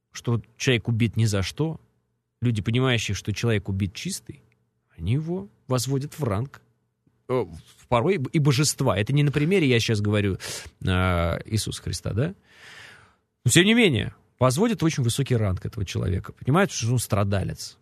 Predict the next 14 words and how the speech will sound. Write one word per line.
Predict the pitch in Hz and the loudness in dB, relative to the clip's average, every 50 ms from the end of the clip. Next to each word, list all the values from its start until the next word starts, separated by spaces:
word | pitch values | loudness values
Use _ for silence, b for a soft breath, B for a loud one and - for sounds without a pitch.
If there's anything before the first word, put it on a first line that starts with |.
| _ | _
потому | - - - 113 101 | -14 -10 -6 -4 -4
что | 95 - - 104 | -4 -2 -2 -2
он | 104 101 | 0 0
пострадал | - 104 98 - - 110 101 101 92 101 127 131 131 117 | 0 -2 -2 0 0 0 0 0 2 2 2 4 2 2
за | 98 107 107 104 101 | 2 2 2 2 2
идею | 98 95 101 107 107 110 107 101 95 90 87 - - - | 0 0 2 2 2 2 2 2 0 -2 -4 -6 -10 -14
абсолютно. | - - - - 104 90 92 92 - - - 120 - _ _ _ | -16 -8 -4 -2 -2 0 -2 -4 -4 -8 -12 -14 -14 _ _ _
Вот | - 156 208 247 - 302 | 0 0 0 2 2 2
и | 269 | 2
всё. | 208 - - - 160 127 101 - - - _ _ _ _ _ - | 2 2 2 2 2 2 2 0 -4 -10 _ _ _ _ _ -2
А | 202 | 0
когда, | 208 294 285 277 254 285 302 302 294 277 262 220 185 196 196 196 196 190 | 2 2 2 4 6 6 8 10 10 10 10 8 4 2 2 4 4 4
э, | 180 | 4
берут | 170 214 233 254 247 - - - - | 4 4 4 2 0 -2 -4 -8 -16